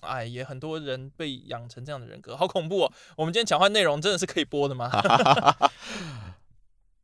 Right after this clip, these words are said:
Speaker 2: 还是播吧。
Speaker 1: <laughs> 那美国有这样的情况吗？
Speaker 2: 有，嗯，然后这一点真的是有趣，就是，呃，被富养的小朋友，就是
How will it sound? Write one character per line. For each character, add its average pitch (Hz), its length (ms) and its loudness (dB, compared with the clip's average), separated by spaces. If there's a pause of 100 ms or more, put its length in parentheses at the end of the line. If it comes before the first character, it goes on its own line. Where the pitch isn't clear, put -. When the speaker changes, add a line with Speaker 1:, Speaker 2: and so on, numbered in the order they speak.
Speaker 2:
还 - 120 -4
是 87 160 -6
播 85 220 -4
吧。 82 220 -6 (580)
Speaker 1:
<laughs> - 680 -6
那 302 100 2
美 151 140 0
国 135 160 -4
有 135 100 -4
这 160 100 -8
样 147 80 -8
的 113 80 -12
情 - 160 -16
况 - 200 -14
吗？ - 120 -20 (120)
Speaker 2:
有， 98 440 -4 (120)
嗯， 139 240 -4
然 147 100 -4
后 156 80 2
这 202 200 -2
一 170 60 0
点 120 260 0
真 131 140 -2
的 123 80 0
是 113 300 -4
有 90 180 -2
趣， - 400 -10
就 156 140 0
是， 156 240 -4 (280)
呃， 95 420 -6
被 127 180 -4
富 208 320 -2
养 87 300 -2
的 104 120 -6
小 95 220 -8
朋 90 260 -8
友， - 240 -10 (160)
就 135 100 -2
是 143 240 -4